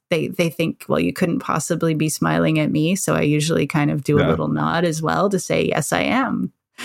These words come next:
Speaker 1: smiling at you."
Speaker 2: <laughs>
Speaker 1: Um, and I think I, I'm just, I'm, I know that I need to be a little bit patient, you know, so I used to talk to people on the bus all the time.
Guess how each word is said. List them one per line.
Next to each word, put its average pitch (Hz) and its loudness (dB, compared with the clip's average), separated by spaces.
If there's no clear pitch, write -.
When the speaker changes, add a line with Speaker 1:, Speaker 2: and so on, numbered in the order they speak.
Speaker 1:
smiling 156 2
at - 4
you." 247 4
Speaker 2:
<laughs> - 2
Speaker 1:
Um, 196 6
and 254 4
I 262 4
think 285 0
I, 240 2
I'm 240 4
just, 269 0
I'm, 196 4
I 185 -2
know 196 4
that 214 4
I 214 4
need 196 4
to 202 0
be 196 4
a 185 4
little 180 2
bit 175 0
patient, 214 0
you 208 4
know, 196 4
so 190 2
I 180 4
used 208 4
to 202 -4
talk 190 0
to 190 -4
people 190 2
on 170 2
the 156 0
bus 170 0
all 160 2
the 160 2
time. 170 0